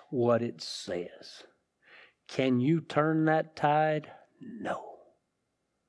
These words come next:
Can you stop the flow? You know what? One of the big philosophical statements I heard, um, way back there is that you can never step into a river. Y'all know that? You can't step into a river.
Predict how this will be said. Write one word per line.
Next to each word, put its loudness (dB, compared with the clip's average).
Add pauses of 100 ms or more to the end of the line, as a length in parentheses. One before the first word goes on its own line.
(400)
Can 0
you 0
stop 2
the -16
flow? 2
You 2
know 8
what? 6
One 6
of 2
the -4
big 2
philosophical 2
statements 0
I 0
heard, 0 (460)
um, 4 (760)
way 4
back 6
there 4
is 0
that -2
you 4
can 4
never 6
step 2
into 2
a 4
river. 0 (1200)
Y'all 2
know 2
that? 0
You -2
can't 0
step 2
into 0
a 4
river. 0